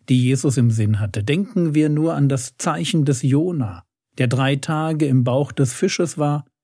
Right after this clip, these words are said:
wie Jesus drei Tage im Herzen der Erde sein würde. Halten wir deshalb fest, Jesus weiß ganz genau, was auf ihn zukommt, weil er die Prophezeiungen des Alten Testaments auf den Messias hin kennt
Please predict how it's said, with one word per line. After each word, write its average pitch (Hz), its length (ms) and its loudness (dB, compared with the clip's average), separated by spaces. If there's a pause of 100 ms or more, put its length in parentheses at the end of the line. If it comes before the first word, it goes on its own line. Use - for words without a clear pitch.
(240)
wie 175 100 2
Jesus 185 600 -2 (300)
drei 139 360 0
Tage 131 500 -2
im 123 160 0
Herzen 123 460 0
der 139 160 0
Erde 143 320 2
sein 110 300 0
würde. 87 320 -12 (760)
Halten 220 460 2
wir 180 120 0
deshalb 165 500 -2
fest, - 600 -14 (480)
Jesus 185 600 0
weiß 104 400 -2
ganz 143 340 -2
genau, 113 480 -2 (280)
was 131 160 0
auf 139 180 0
ihn 135 220 2
zukommt, 127 640 -4 (420)
weil 135 160 2
er 143 80 2
die 151 80 2
Prophezeiungen 196 1040 -2
des 131 160 0
Alten 156 460 -4
Testaments 139 800 0
auf 120 220 0
den 113 180 2
Messias 113 640 0
hin 117 320 0
kennt 95 460 -8